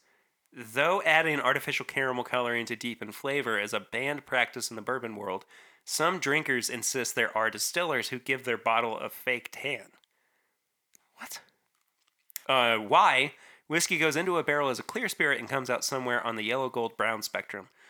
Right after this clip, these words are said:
The longer bourbon ages in a new charred oak cask, the deeper the hue, and seeing as many drinkers still equate age to quality, a deeper color is a desirable trait. Never heard this phrase used before.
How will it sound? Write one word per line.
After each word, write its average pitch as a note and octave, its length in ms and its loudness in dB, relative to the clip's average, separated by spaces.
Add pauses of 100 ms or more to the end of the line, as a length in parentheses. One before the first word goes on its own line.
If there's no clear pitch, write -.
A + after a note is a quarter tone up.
(260)
The B2 60 -8
longer D3 280 4
bourbon B2+ 240 2
ages C#3 300 2
in A#2 100 -2
a - 20 -4
new A2+ 160 0
charred G#2 280 2
oak F#2+ 180 -2
cask, D3+ 460 2
the A#2 80 -2
deeper G#2+ 240 -2
the F#2+ 80 -6
hue, C#3 480 -2
and G#2 180 -2
seeing C3 300 -2
as G#2 120 -2
many C3 220 -4
drinkers A#2+ 340 -4
still A#2+ 220 -6
equate G#2 300 -10
age G#2+ 240 -6
to - 80 -16
quality, D3+ 480 0
a - 80 -8
deeper C3 260 -8
color B2 400 -6
is A2 140 -10
a A2 60 -10
desirable F#2+ 680 -4
trait. - 380 -8 (1500)
Never E3 480 2
heard B2+ 320 0
this A#2 200 -2
phrase G#2+ 380 2
used F#2+ 240 -6
before. - 420 -14